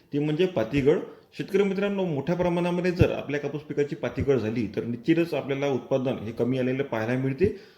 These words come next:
तर आता कापूस पिकाची पातीगळ होण्याची कोणकोणती कारणे आहे, त्यामध्ये कोणकोणते उपाय आपल्याला करणे आवश्यक आहे, जेणेकरून शंभर टक्के पातीचे रूपांतर हे बोंडामध्ये होणार आहे. सोबतच जे काही आप-, कापूस पिकाची पातीगळ ही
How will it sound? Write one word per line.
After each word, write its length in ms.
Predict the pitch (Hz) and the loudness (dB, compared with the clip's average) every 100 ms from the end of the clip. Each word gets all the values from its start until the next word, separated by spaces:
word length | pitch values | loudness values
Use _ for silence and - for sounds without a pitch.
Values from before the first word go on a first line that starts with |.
| _ - | _ -4
तर 60 | |
आता 140 | 160 208 | -2 0
कापूस 320 | 156 139 185 | 0 0 0
पिकाची 440 | - 185 180 190 | 0 2 2 0
पातीगळ 420 | 196 135 127 156 175 | -2 -2 0 2 2
होण्याची 360 | 151 156 165 | 2 0 -2
कोणकोणती 400 | 165 147 156 165 | -2 -2 -2 -2
कारणे 320 | 139 117 131 | 0 0 2
आहे, 240 | 143 143 196 | 0 0 -4
त्यामध्ये 920 | - - - 139 165 180 190 196 165 | -8 -18 -4 0 2 2 2 0 -6
कोणकोणते 500 | - 139 139 175 180 | -4 -4 0 2 4
उपाय 360 | 147 139 160 113 | 4 4 2 2
आपल्याला 460 | - - 151 143 | 0 -4 -2 -2
करणे 180 | 131 147 | -2 -2
आवश्यक 380 | 127 127 127 156 | 0 -2 -2 0
आहे, 180 | 160 160 | 0 0
जेणेकरून 420 | 127 143 151 165 | 0 0 0 0
शंभर 320 | 147 127 147 | -2 0 0
टक्के 200 | 160 165 | -2 -4
पातीचे 420 | 170 135 139 147 | -4 -4 -2 -2
रूपांतर 420 | 143 147 143 143 135 - - - | -2 0 0 0 0 -2 -14 -8
हे 60 | 151 | -4
बोंडामध्ये 540 | 113 110 131 143 175 139 | -2 -2 0 0 0 0
होणार 220 | 104 127 139 | -2 -2 -2
आहे. 240 | 143 202 214 - _ | -2 -4 -4 -14 _
सोबतच 500 | - 151 175 139 - - - | -4 -2 0 0 0 -12 -6
जे 80 | 123 | -2
काही 180 | 156 190 | 2 2
आप-, 220 | 170 - | 0 -6
कापूस 280 | - 127 160 | -6 -2 -2
पिकाची 360 | - 165 160 175 | -2 -2 -2 -2
पातीगळ 460 | 131 143 147 139 - - - _ | -2 -2 2 4 2 -6 -20 _
ही 320 | 151 170 165 | 8 8 8